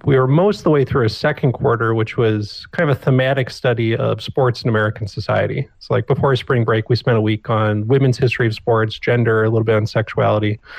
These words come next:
So when we come back, we're gonna pick up with, uh, race and sports. And so we're gonna do a week, especially focused on the African-American experience as seen through the lens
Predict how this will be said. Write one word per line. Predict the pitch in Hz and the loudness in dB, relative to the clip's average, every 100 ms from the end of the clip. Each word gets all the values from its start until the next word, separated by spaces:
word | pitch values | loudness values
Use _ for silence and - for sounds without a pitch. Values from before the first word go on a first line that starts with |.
| - - - | -16 -18 -8
So | - 160 | 0 2
when | 156 180 | 4 4
we | 165 | 2
come | - 170 | 0 0
back, | 220 180 - | 2 0 0
we're | 165 | 2
gonna | 147 131 | 2 2
pick | 156 143 | 0 0
up | 135 - 127 | 0 -2 -4
with, | 147 127 117 - | -2 0 -2 -4
uh, | 156 123 113 107 | -6 -2 -2 -4
race | 120 127 117 147 | -2 -2 -4 -8
and | 110 | -10
sports. | - - - - - _ 127 | -8 -8 -10 -14 -20 _ -8
And | 113 | -6
so | 127 | -2
we're | 127 | 0
gonna | 127 | 0
do | 123 120 | 0 0
a | |
week, | 113 110 - | 0 -2 -4
especially | - 151 - 180 170 139 | -6 -4 0 0 0 0
focused | 143 143 117 127 | 0 0 0 0
on | 120 | 0
the | 120 | 0
African-American | 117 - 120 110 107 - - | -2 -2 -2 0 -2 -4 -8
experience | 110 - 110 107 110 - | -8 -2 0 0 -2 -4
as | 110 | -4
seen | 113 107 | -2 -2
through | - 110 | 0 0
the | |
lens | 107 104 104 | 2 0 -4